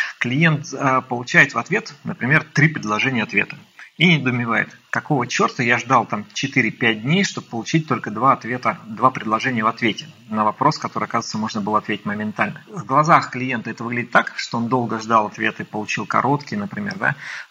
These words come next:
В глазах, а, сотрудников, а, агентства это выглядит то, что клиент мешается под ногами, отвлекает от работы, и это плохо. Как мы решили делать? Мы говорим: «Ребята, у вас классный вопрос, либо вот вам методичка, которую мы раньше уже давно подготовили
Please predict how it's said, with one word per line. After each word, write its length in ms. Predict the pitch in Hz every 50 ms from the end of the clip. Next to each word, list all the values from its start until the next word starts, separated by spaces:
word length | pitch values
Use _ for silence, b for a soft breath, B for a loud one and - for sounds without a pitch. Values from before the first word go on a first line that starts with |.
| -
В 20 | -
глазах, 480 | 110 113 120 - 127 120 - - - 160
а, 240 | 123 120 117 113 -
сотрудников, 840 | - - - 117 - - 127 127 113 113 104 - - - - - -
а, 200 | - - - -
агентства 580 | - 90 95 113 107 - 117 107 - - - 110
это 160 | 107 - 107
выглядит 340 | 110 107 110 113 95 - -
то, 120 | - 104
что 160 | - - -
клиент 420 | - - 113 107 110 107 101 - -
мешается 500 | 113 113 - - 131 117 104 - - -
под 200 | - 117 101 101
ногами, 520 | 110 113 113 120 110 104 104 104 101 - -
отвлекает 500 | - - 117 107 101 - 117 110 - 104
от 100 | - -
работы, 440 | - 110 113 147 185 170 - - 110
и 40 |
это 140 | 123 - -
плохо. 340 | - - 113 104 - - 139 -
Как 220 | - 156 - - 160
мы 100 | 139 135
решили 320 | 135 - - 147 131 123
делать? 240 | 113 110 107 - - -
Мы 140 | 123 131
говорим: 300 | 117 107 113 107 110 107 - -
«Ребята, 380 | 110 123 123 123 110 - - 98
у 80 | 107
вас 160 | 127 135 -
классный 320 | - 151 143 139 - 139 135
вопрос, 420 | 139 143 - 220 233 233 - - B B B B B B B B B B -
либо 260 | - 123 147 147 131 123
вот 360 | 117 113 143 175 170 165 -
вам 180 | 120 113 117 123
методичка, 640 | 127 127 127 135 139 135 160 220 226 - - - 123
которую 360 | - 131 120 - 120 117 117
мы 100 | 117 117
раньше 320 | 117 120 110 107 - 110
уже 160 | 104 107 104
давно 240 | 98 107 104 110 110
подготовили 800 | 98 - 101 95 95 110 110 - - 117 104 101 98 73 69 -